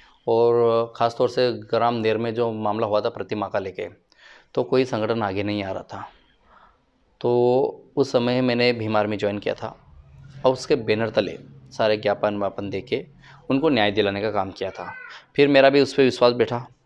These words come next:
धीरे धीरे मैंने लोगों को इकट्ठा किया, उन्होंने भी वर्किंग करते रहे, मुझे न्याय मिलता रहा, ऊपर से भी अच्छा सपोर्ट मिलता रहा। भीम आर्मी एक ऐसा मंच है जो गरीबों को स्टेज पे लाती है, बोलना सिखाती है,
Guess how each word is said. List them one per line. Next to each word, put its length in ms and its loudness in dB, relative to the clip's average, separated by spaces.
धीरे 160 4
धीरे 240 4
मैंने 200 2
लोगों 260 0
को 100 0
इकट्ठा 360 -2
किया, 260 -4
उन्होंने 320 0
भी 120 0
वर्किंग 400 0
करते 260 0
रहे, 160 -4
मुझे 240 -6
न्याय 200 -2
मिलता 260 -2
रहा, 240 -2
ऊपर 140 0
से 160 -4
भी 100 4
अच्छा 240 -2
सपोर्ट 320 -6
मिलता 180 -4
रहा। 160 -4
भीम 180 6
आर्मी 280 6
एक 140 4
ऐसा 240 4
मंच 320 2
है 220 4
जो 180 4
गरीबों 480 2
को 260 0
स्टेज 280 0
पे 180 4
लाती 340 4
है, 60 0
बोलना 320 2
सिखाती 420 -2
है, 260 -4